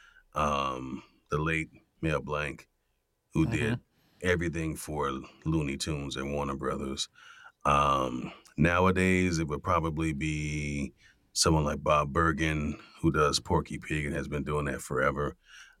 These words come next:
Speaker 1: Uh, Kevin Conroy, rest his soul, who was
Speaker 2: Yeah.
Speaker 1: my Batman
Speaker 2: Oh, my
Speaker 1: for,
Speaker 2: Batman, yes.
Speaker 1: for
Speaker 2: Yes.
Speaker 1: thirty years. Uh, it really depends on the, the, the genre. For video games, I would probably say Nolan North or Dave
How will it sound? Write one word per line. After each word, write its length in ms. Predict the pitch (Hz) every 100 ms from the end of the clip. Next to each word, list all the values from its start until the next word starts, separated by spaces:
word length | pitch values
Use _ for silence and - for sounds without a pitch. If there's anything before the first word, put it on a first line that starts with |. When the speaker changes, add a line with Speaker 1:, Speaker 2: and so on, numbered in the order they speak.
| _
Speaker 1:
Uh, 480 | 69 69 67 69 76 -
Kevin 320 | 101 90 82
Conroy, 600 | - 87 85 80 78 73 -
rest 240 | 78 -
his 180 | 82 73
soul, 320 | 78 78 76 -
who 80 | 80
was 260 | 73 67 -
Speaker 2:
Yeah. 280 | 143 139 104
Speaker 1:
my 300 | 98 120 147
Batman 640 | 147 98 73 80 76 67 - - - - -
Speaker 2:
Oh, 180 | 190 185
my 200 | 175 170
Speaker 1:
for, 40 |
Speaker 2:
Batman, 400 | 175 143 143 131
yes. 640 | 156 147 120 - - - -
Speaker 1:
for 100 | 104
Speaker 2:
Yes. 80 |
Speaker 1:
thirty 260 | 110 107 95
years. 640 | 92 90 87 90 87 - - - - - -
Uh, 260 | 107 101 113
it 80 | 135
really 200 | 147 147
depends 440 | 135 143 135 113
on 400 | 113 104 98 90 73
the, 200 | 101 101
the, 220 | 82 95 85
the 140 | 95 98
genre. 640 | 82 92 90 85 76 67 - - -
For 120 | 107
video 420 | 90 113 123 120
games, 520 | 117 117 117 117 113 98
I 100 | 101
would 160 | 92
probably 340 | 107 101 87 92
say 300 | - 92 87
Nolan 480 | 85 85 80 78 80
North 460 | 90 90 90 92
or 80 | 80
Dave 340 | 73 73 76